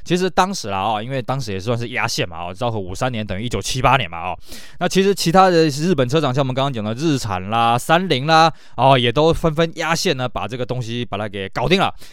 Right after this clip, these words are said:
所以呢，在此之后呢，日本车得到一个喘息啊，大家稍微休养生息之后，开始进入所谓的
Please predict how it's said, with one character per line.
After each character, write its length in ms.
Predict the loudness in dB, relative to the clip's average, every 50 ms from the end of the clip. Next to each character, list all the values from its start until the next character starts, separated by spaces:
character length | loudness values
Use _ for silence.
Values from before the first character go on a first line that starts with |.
| -18 -18 -18 -4
所 160 | 4 6 6 6
以 40 |
呢， 120 | 6 4 0
在 220 | 2 4 4 4
此 180 | 2 2 -2 0
之 160 | 2 6 6
后 120 | 6 6
呢， 180 | 6 4 2 0
日 140 | 0 -4 0
本 180 | 2 2 2 2
车 220 | 2 2 0 0
得 180 | 0 -2 -4 0
到 160 | 0 0 0
一 40 | 2
个 100 | 2 2
喘 260 | 4 4 4 2 0
息 400 | 0 -4 -4 -2 -2 -2 -4 -6 -10 -14 -8 -4
啊， 160 | -2 -2 0
大 140 | 0 0 2
家 160 | 2 2 2
稍 140 | 4 2 2
微 80 | 2
休 160 | 2 2 2
养 100 | 2 2
生 160 | 2 2 0 0
息 120 | 2 4
之 80 | 6 8
后， 140 | 8 8 6 2 -6 0
开 100 | 2 4
始 80 | 4 4
进 140 | 2 0 -2
入 80 | -2
所 140 | -2 0 0
谓 20 | 0
的 100 | 0